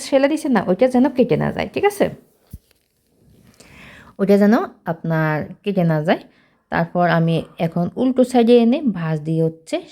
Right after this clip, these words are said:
সেলাইটা দিয়ে দিচ্ছি। সেলাই কাজ মানে হচ্ছে আপনাকে ধৈর্য ধরে সেলাই করতে হবে, ঠিক আছে? তাড়াহুড়ো করে সেলাই করলে সেলাইটা নষ্ট হয়ে যায়। তো একবার জায়গায় হচ্ছে বারবার দেখবেন,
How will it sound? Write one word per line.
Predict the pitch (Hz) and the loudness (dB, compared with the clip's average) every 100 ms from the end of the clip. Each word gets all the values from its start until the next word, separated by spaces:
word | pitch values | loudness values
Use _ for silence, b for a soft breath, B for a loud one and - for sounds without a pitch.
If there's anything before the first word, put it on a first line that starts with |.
| - | -6
সেলাইটা | 165 135 135 131 | -2 -2 -4 -6
দিয়ে | 120 113 | -6 -8
দিচ্ছি। | - _ - - _ _ b b b b b b _ | -12 _ -18 -18 _ _ b b b b b b _
সেলাই | - 302 330 302 | 2 4 4 4
কাজ | 302 285 | 2 2
মানে | 277 302 | 0 0
হচ্ছে | 302 - 320 | -4 -6 -8
আপনাকে | 285 285 311 254 | -6 -4 0 2
ধৈর্য | 247 220 220 | 2 4 4
ধরে | 208 208 | 4 0
সেলাই | 180 147 | -2 -2
করতে | 143 - | -4 -8
হবে, | 160 - | -8 -10
ঠিক | 262 311 | -8 -8
আছে? | - 143 - | -6 -6 -6
তাড়াহুড়ো | 156 156 165 165 170 | -4 -2 -2 -2 0
করে | 165 165 160 - | 2 2 0 -6
সেলাই | - 170 165 | -4 0 2
করলে | 165 202 220 | 0 0 -2
সেলাইটা | 175 170 156 | -2 -2 -2
নষ্ট | 151 - 175 | -4 -6 -2
হয়ে | 165 170 | 0 0
যায়। | 254 285 b b b b b b - | -2 -6 b b b b b b -4
তো | 180 - | -4 2
একবার | 226 220 233 220 | 2 6 6 6
জায়গায় | 214 247 262 | 4 2 -2
হচ্ছে | 262 233 208 | -6 -4 2
বারবার | 233 196 170 | 2 4 0
দেখবেন, | 151 135 | -2 -6